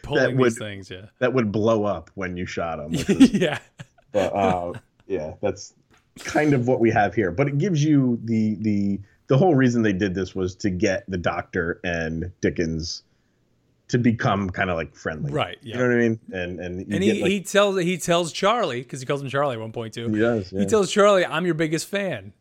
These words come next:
Speaker 1: And, and, you know, he, he's like, "What's a fan?" It's funny just 'cause there's, there's obviously pop culture lingo that people use that they,
Speaker 2: Sure.
Speaker 1: they didn't use back then. So he's like,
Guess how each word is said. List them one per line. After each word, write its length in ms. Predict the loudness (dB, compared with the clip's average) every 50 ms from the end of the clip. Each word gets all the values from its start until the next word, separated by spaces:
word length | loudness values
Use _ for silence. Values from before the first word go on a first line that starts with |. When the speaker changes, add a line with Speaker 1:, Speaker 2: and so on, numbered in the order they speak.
| _ -8
Speaker 1:
And, 280 | -6 -6 -6 -6 -8 -6
and, 480 | -4 -2 -2 -2 -4 -8 -10 -8 -6
you 60 | -4 -2
know, 60 | -2
he, 220 | 0 -2 -2 -4 -4
he's 200 | -4 -6 -4 -4
like, 120 | -4 -4
"What's 160 | -4 -6 -4 -6
a 60 | -8
fan?" 540 | -8 -6 -6 -4 -4 -4 -4 -6 -10 -12 -18 -16
It's 120 | -16 -12
funny 320 | -6 -4 -4 -2 -2 -4 -6
just 280 | -8 -10 -10 -10 -8
'cause 160 | -6 -4 0
there's, 260 | 2 2 0 0 -2 -6
there's 320 | _ 0 2 2 4 4
obviously 440 | 4 4 4 4 0 -2 0 0 0
pop 320 | 0 0 0 0 0 0 -2
culture 440 | -2 -2 -2 -2 -2 -4 -4 -4 -4
lingo 440 | -4 -4 -4 -4 -2 -2 0 -2 -2
that 160 | -2 -4 -6
people 280 | -6 -8 -8 -6 -8 -8
use 420 | -8 -6 -6 -6 -8 -8 -10 -10
that 280 | -8 -6 -6 -6 -8 -8
they, 40 | -8
Speaker 2:
Sure. 440 | -8 -4 -2 0 2 2 2 0 -2 -6
Speaker 1:
they 100 | -10 -8
didn't 340 | -4 -2 -2 -2 -2 -2
use 220 | -2 0 0 0 0
back 240 | -2 -4 -4 -4 -4
then. 180 | -4 -4 -4 -6
So 60 | -8 -8
he's 100 | -8 -8
like, 120 | -10 -12